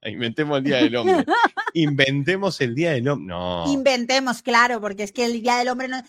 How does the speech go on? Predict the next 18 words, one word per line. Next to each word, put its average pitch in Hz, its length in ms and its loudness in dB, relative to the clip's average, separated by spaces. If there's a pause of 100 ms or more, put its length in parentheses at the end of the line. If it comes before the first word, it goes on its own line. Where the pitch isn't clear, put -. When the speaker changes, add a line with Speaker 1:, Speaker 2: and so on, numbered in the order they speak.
(140)
Speaker 2:
¿sabes 311 220 2
lo 349 100 0
que 349 100 -4
pasa? 381 280 -4
Que 247 140 -6
la 240 200 2
onu 349 340 0 (380)
puso 339 520 2
el 240 100 -4
Día 277 180 0
del 302 160 2
Retrete, 285 640 -2 (280)
para 220 340 0
ridiculizar 214 720 -2
el 262 120 -2
Día 269 160 4
del 254 120 4
Hombre, 262 320 -2